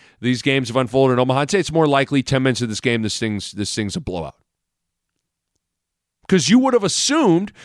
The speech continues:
Creighton would be, would be shot out of a cannon, the crowd would be rolling, and Nebraska would,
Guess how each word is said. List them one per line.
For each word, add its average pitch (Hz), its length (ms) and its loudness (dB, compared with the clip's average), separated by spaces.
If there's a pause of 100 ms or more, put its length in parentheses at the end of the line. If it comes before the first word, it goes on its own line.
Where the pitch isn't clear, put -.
(120)
Creighton 180 300 2
would 196 140 2
be, 190 220 -2
would 147 180 0
be 139 80 2
shot 170 400 0
out 185 100 0
of 196 60 0
a 196 40 0
cannon, 120 460 0 (220)
the 135 100 0
crowd 156 380 2
would 196 60 -2
be 208 80 0
rolling, 123 580 -4 (360)
and 214 100 2
Nebraska 214 540 2
would, 202 260 2